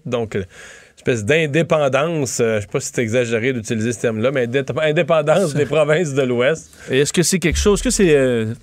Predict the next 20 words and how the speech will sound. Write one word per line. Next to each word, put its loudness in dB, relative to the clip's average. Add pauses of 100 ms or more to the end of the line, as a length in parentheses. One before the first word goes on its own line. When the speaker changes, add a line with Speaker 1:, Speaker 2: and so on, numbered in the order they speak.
(120)
Speaker 2:
ça -4
va 2
être -2
une 0
anecdote, 0
euh, 2
politique -2
qui -2
va 0
durer -2
un -2
temps -2
ou -4
c'est -2
vraiment 2
le 0
début -2
de -12
quelque -4
chose ? -4